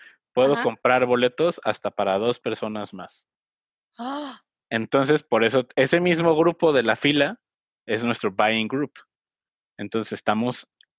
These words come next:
Speaker 1: en un, en un, en Twitter o en WhatsApp, algo, estamos hablando, "Ya entré. ¿Quién
Speaker 2: Ajá.
Speaker 1: necesita boletos?".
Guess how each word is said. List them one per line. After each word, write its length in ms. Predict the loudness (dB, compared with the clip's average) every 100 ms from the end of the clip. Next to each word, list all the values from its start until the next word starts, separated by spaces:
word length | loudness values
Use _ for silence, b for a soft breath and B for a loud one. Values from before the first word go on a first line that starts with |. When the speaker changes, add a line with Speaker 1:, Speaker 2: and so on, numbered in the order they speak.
| _
Speaker 1:
en 200 | 0 2
un, 340 | 2 0 -6 -4
en 220 | -2 0
un, 460 | 2 2 0 -4 -8 _ _
en 960 | -2 0 2 0 -2 -6 -6 -8 -12 -16 _ -14 -6
Twitter 420 | 0 0 2 2
o 140 | 2 0
en 220 | -4 -6
WhatsApp, 400 | -2 -2 0 -2 -2
algo, 160 | -6
estamos 320 | -6 -4 -2 0
hablando, 440 | 2 2 0 -4 B B B _
"Ya 140 | -2 0
entré. 480 | 2 2 0 -2 _ _ _ _ _ _ _ _ _ _ _ _ _
¿Quién 160 | -2 0
Speaker 2:
Ajá. 120 | 0
Speaker 1:
necesita 320 | -2 -4 -2
boletos?". 640 | 0 0 -2 -4 -14 -20